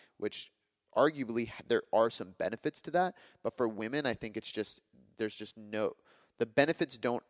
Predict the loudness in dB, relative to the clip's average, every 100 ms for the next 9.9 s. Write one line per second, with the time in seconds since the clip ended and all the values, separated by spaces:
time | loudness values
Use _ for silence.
0 | 2 4 4 0 2 4 6 4 -2 _
1 | -6 -6 0 0 0 -6 -8 -4 -2 -2
2 | -2 -6 -6 -6 -8 -10 -8 -8 -10 -6
3 | -2 -2 -2 -12 _ _ _ _ _ -4
4 | -4 0 0 2 2 0 -6 -8 -8 -10
5 | -16 -8 -6 -6 -8 -10 -12 -18 -20 -20
6 | -20 _ -4 -2 0 -2 -6 -18 _ _
7 | _ _ _ _ -18 -2 2 2 4 4
8 | 4 0 -4 -4 -2 -2 -6 -20 _ _
9 | _ _ -4 0 2 0 -4 -12